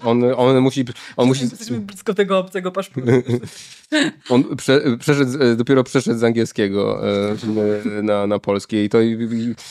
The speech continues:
Speaker 1: nie wie, jak się wysłowić. Ale naprawdę, e, s-, e, Sudryk jest nie-, niepojętym,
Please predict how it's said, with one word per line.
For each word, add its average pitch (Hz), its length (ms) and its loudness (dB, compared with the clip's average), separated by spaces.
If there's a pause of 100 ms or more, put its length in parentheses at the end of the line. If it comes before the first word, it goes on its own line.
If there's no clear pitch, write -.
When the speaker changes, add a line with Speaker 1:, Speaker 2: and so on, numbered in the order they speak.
(160)
Speaker 1:
nie 123 100 4
wie, 120 60 4
jak 117 100 4
się 120 120 -2
wysłowić. 107 460 -4 (680)
Ale 117 100 4
naprawdę, 123 360 2
e, 117 280 2
s-, 120 180 -8
e, 117 140 2
Sudryk 175 300 0
jest 139 140 -2
nie-, 131 140 0
niepojętym, 110 760 0